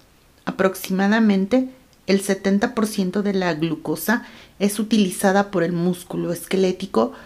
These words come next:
a partir de la absorción de glucosa en todo el cuerpo, y el resto lo utiliza el hígado a través de un mecanismo dependiente de insulina. La hiperglucemia postprandial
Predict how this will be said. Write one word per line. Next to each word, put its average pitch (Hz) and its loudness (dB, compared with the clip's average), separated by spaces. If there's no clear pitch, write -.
a 190 -2
partir 202 4
de 233 4
la 240 6
absorción 180 -2
de 185 0
glucosa 165 -2
en 175 0
todo 165 -4
el 165 -6
cuerpo, 214 2
y 175 4
el 160 2
resto 180 2
lo 185 2
utiliza 175 -4
el 202 2
hígado 220 2
a 196 2
través 202 6
de 226 4
un 214 6
mecanismo 208 2
dependiente 170 -2
de 165 -6
insulina. 147 -2
La 156 2
hiperglucemia 151 0
postprandial 220 2